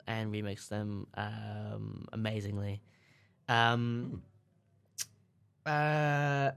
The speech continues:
Speaker 1: and actually, I'm gonna change my song. Hold on, sorry. Uh, this one. Um, now, the song I'm gonna be showing you, uh, it's, uh,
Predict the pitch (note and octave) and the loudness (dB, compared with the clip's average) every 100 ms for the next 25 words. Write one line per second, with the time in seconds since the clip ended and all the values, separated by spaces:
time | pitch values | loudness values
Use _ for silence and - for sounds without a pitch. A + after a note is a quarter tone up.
0 | - - C#3 C#3 C#3 C3+ C3 C3 - - | -4 -4 0 2 4 4 2 0 -8 -18
1 | _ _ _ _ _ - - G3 B2 A#2 | _ _ _ _ _ -18 -4 0 2 2
2 | - _ - C#3 C3+ A#2+ A2+ - A2 A2+ | -2 _ -4 -2 0 0 0 -2 -2 -2
3 | G#2+ G#2+ - G#2 G2+ - _ _ _ _ | -2 -2 -2 -2 -4 -10 _ _ _ _
4 | _ _ B2 A#2+ A#2 A#2 A#2 - A#2+ - | _ _ -6 -2 0 0 -2 -4 -10 -8
5 | G#2+ - - - - D#3+ D#3 D#3+ D#3+ - | -10 -12 -20 -20 2 6 8 6 2 -4
6 | - _ _ - E3 D#3 - D#3+ - G3 | -20 _ _ 0 4 4 4 2 4 4
7 | F#3 F3 E3 D3+ D3+ C#3 C#3 - C#3 C3+ | 6 4 4 6 4 4 0 0 2 4
8 | B2 B2 C3+ C3+ B2 B2 B2+ B2 A#2 - | 2 0 -2 -4 0 2 4 2 0 -6
9 | - - - - - - - - - - | 0 0 0 -2 -2 -4 -10 -20 -20 -20
10 | _ _ - C#3 C#3 C#3 C3+ | _ _ 2 4 6 6 4